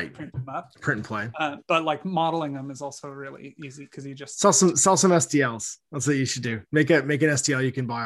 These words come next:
Speaker 2: Yeah,
Speaker 1: online
Speaker 2: just, like,
Speaker 1: of, like,
Speaker 2: <laughs>
Speaker 1: random
Speaker 2: model.
Speaker 1: gore token. Well, no, 'cause then they could be themed. You know what I mean? Like, you could do some, like, roots sticking out of the ground and, like,
Speaker 2: Oh,
Speaker 1: cool,
Speaker 2: yeah.
Speaker 1: like, S T Ls of gore tokens. But people probably love that.
Speaker 2: So, like, the way theme and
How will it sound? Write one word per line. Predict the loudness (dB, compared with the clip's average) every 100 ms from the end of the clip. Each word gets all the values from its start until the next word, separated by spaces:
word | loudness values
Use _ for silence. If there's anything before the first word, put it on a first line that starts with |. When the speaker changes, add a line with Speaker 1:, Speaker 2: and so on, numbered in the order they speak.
| -2
Speaker 2:
Yeah, | -2
Speaker 1:
online | -2 -4
Speaker 2:
just, | -4
like, | -6 -2
Speaker 1:
of, | 0
like, | 0 0
Speaker 2:
<laughs> |
Speaker 1:
random | -2 -2 -2
Speaker 2:
model. | -2
Speaker 1:
gore | -4
token. | -4 -6 -8 -10 4
Well, | 8
no, | 8
'cause | 8
then | 8
they | 8
could | 6 6
be | 4
themed. | 6 6 6 4
You | 0
know | 2
what | 2
I |
mean? | 2 0
Like, | 0 -2
you | -4
could | -2
do | -4
some, | -4
like, | -8 -8
roots | -6 -4 -2
sticking | -2 0 -2
out | -4
of |
the | -4
ground | -4 -2 -2 -4
and, | -4
like, | -6 -6
Speaker 2:
Oh, | -4
Speaker 1:
cool, | -2 -2 -2
Speaker 2:
yeah. | -4
Speaker 1:
like, | -6 -8 -16 -10
S | -4 -2
T | -2
Ls | -4 -6
of | -8
gore | -8
tokens. | -6 -8 -8 -10 -4
But | -2
people | 0 0
probably | -2 -4
love | -6 -6
that. | -8 -10 _ _ -20 -20 -20 _
Speaker 2:
So, | -4 0 2
like, | 0 -4 -2
the | 2
way | 2 2
theme | 0 -4 -4 -2 -4 -4 -8 -12 -16 _ _ _ _ _ _
and | -10 -8 -6 -8 -12 -14